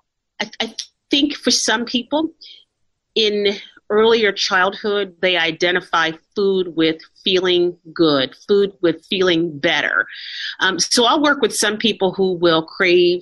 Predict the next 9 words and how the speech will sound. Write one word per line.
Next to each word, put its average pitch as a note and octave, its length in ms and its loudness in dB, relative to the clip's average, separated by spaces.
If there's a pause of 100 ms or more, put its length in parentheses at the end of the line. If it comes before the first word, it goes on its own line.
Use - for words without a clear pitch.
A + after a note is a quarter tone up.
(600)
um, D3+ 260 0
sweet, - 560 0 (300)
sweet - 500 -10 (360)
things, - 180 -4
sugary - 400 -2
things. - 420 -8 (500)
I F#3+ 40 0
think G#3+ 400 -2
that, E3 360 0